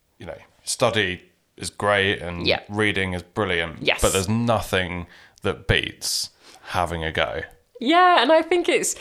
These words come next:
Speaker 2: um, something I try to remind myself of is, like, it's okay.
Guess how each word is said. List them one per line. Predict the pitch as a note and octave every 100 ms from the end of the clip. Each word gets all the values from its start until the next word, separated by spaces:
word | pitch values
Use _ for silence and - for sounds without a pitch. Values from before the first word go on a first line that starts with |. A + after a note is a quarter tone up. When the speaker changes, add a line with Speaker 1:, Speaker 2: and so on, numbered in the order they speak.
| - - -
Speaker 2:
um, | - A3 A3+ A3 G#3+ _ _ -
something | - D4 D#4 B3+
I | B3
try | A#3+ F#3+
to | E3 D#3+
remind | D3+ C3+
myself | C3+ - D3 D3+
of | D3 E3+
is, | D#3+
like, | E3+ D3+ -
it's | F#3+ -
okay. | C4 A#3+ A#3 - -